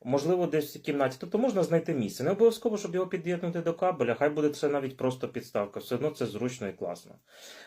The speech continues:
Е, далі. Наступний момент. Характеристика. Значить, водонепроникний корпус, це для того, щоб можна його було промити. І все. Це тільки сухе гоління. Увага. Тобто шейвер тільки сухе гоління,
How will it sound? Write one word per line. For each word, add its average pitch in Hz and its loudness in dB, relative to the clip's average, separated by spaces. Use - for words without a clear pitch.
Е, 110 0
далі. 110 6
Наступний 131 0
момент. 110 2
Характеристика. 139 2
Значить, 120 -6
водонепроникний 160 0
корпус, 202 0
це 143 -2
для 127 2
того, 170 0
щоб 123 -2
можна 143 2
його 131 0
було 131 2
промити. 117 0
І 127 0
все. 117 -2
Це - 2
тільки 196 2
сухе 139 2
гоління. 110 0
Увага. 104 0
Тобто - -16
шейвер 175 2
тільки 165 -4
сухе 131 -4
гоління, 101 -2